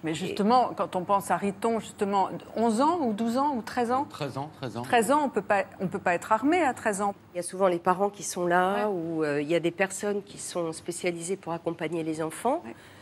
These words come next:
Speaker 2: Euh, mais moi, si je peux conseiller, je, je conseillerais pas de, de, de,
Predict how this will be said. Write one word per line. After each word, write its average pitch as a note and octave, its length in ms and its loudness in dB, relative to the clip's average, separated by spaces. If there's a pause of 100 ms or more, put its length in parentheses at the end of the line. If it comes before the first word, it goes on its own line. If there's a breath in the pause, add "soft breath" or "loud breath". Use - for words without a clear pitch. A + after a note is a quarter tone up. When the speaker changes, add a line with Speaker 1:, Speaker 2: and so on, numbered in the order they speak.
(240 loud breath)
Speaker 2:
Euh, D3+ 600 0 (140)
mais E3+ 240 4
moi, - 1120 -14
si - 160 -6
je - 80 -8
peux D#3+ 80 -6
conseiller, F3 380 0
je, E3+ 140 -6 (200)
je D3+ 280 -8
conseillerais D#3 440 -2
pas B3+ 160 4
de, G3 200 -2
de, E3 380 -4
de, D#3 140 -4